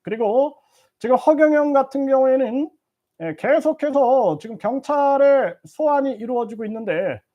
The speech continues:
에, 저도 여러 지금 제보를 듣고 있습니다. 경찰과 검찰은 국민이 지켜보고 있다라는 것을 분명히 알아야 되는 거예요. 네,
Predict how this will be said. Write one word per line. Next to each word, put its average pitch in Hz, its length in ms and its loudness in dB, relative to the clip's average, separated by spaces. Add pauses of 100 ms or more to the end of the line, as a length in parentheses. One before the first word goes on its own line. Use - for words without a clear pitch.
(380)
에, 170 160 -2
저도 285 280 0
여러 269 380 6
지금 233 460 -6
제보를 240 580 -2
듣고 208 360 -8
있습니다. 170 600 -8
경찰과 269 920 2
검찰은 254 840 0 (520)
국민이 339 460 0
지켜보고 277 500 -2
있다라는 233 600 4
것을 214 380 -8
분명히 349 340 -2
알아야 202 240 4
되는 170 200 -4
거예요. 135 320 -8 (180)
네, 147 240 -6